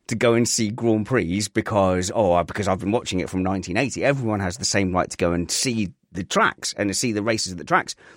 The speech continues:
Therefore, the demand is higher, and that's how business works. And, and someone in our live chat said,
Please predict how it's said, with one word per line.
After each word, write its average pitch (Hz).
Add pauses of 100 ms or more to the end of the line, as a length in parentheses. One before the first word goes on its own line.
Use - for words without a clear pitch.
Therefore, 110 (380)
the 117
demand 117
is 104
higher, 135
and 85
that's -
how 95
business 95
works. 98
And, 107
and 104
someone 117
in 110
our 104
live 104
chat -
said, 90